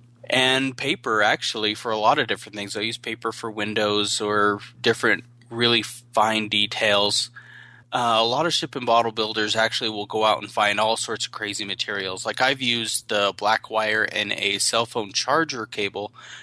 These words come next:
uh, to do cannons because it's nice and round and, and it's already black, so I don't have to paint it. The model is built so that the masts fold down.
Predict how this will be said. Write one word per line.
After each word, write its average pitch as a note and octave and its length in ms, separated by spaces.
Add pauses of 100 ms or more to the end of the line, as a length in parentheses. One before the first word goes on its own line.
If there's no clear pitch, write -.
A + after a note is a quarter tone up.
(140)
uh, A2 180
to - 160
do A#2+ 140
cannons B2+ 560
because G#2+ 340
it's - 340
nice A2 280
and G#2+ 100
round G2+ 340
and, G2 260 (200)
and G#2 160
it's G2 140
already G#2 240
black, G#2 340
so - 80
I F2+ 60
don't F#2 120
have - 120
to - 80
paint G#2+ 220
it. - 80 (580)
The C#3+ 100
model F#3 380
is D#3 140
built A#2+ 420
so - 240
that A#2+ 400
the A2+ 340
masts C3+ 460
fold A2 420
down. F2 380